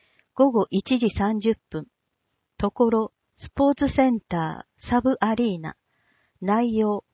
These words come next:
健康体操。生き生き元気で介護予防体操。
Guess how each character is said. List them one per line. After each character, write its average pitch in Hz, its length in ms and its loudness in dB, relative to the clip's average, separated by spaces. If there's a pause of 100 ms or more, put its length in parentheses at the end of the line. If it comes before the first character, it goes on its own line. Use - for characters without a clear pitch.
(200)
健 269 320 0
康 262 220 4
体 247 280 0
操。 - 340 -8 (600)
生 208 140 -2
き 262 240 2
生 247 240 -4
き - 60 -20
元 277 260 4
気 190 160 -4
で - 240 -2
介 240 260 0
護 254 180 4
予 240 160 6
防 233 220 2
体 202 280 -6
操。 - 260 -10